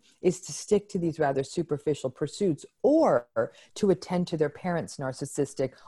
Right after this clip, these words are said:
or other needs. But there's also a darker side to this. Many people who have narcissistic patterns in adulthood have experienced rather, rather neglectful, traumatic childhoods. There's a lot of negation in their childhood.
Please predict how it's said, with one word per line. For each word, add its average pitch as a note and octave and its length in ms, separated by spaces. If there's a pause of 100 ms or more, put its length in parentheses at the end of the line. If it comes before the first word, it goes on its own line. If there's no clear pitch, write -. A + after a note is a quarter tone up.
or F3 260
other D#3 240
needs. C#3 500 (480)
But G#3+ 140
there's B3+ 200
also D#4 360
a A#3+ 60
darker E3+ 400
side A#2 340
to C3 80
this. - 300 (260)
Many A3 440
people G#3+ 380
who D3 140
have C3+ 100
narcissistic D#3 800
patterns D3 440
in D#3 140
adulthood C#3+ 640 (300)
have F3 160
experienced F3 680
rather, D3 420
rather D3+ 340
neglectful, D3+ 840 (280)
traumatic D3 880
childhoods. B2 640 (320)
There's E3 160
a D#3 40
lot D#3 240
of D#3 140
negation D#3 720
in D3 140
their B2+ 100
childhood. A#2 600